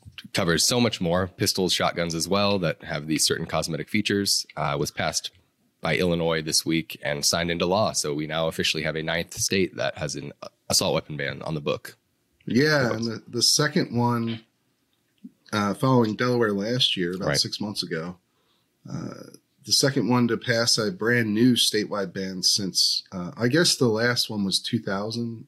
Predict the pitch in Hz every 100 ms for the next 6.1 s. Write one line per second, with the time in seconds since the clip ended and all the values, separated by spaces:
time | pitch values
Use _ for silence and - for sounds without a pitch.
0 | 107 104 101 101 104 - 101 95 92 92
1 | 98 - - - 107 95 - 92 90 87
2 | 95 92 92 92 - - _ _ _ _
3 | _ 95 90 90 95 95 - 98 92 -
4 | - 101 95 - 95 - 95 92 - 92
5 | - 101 - 85 90 87 98 95 90 90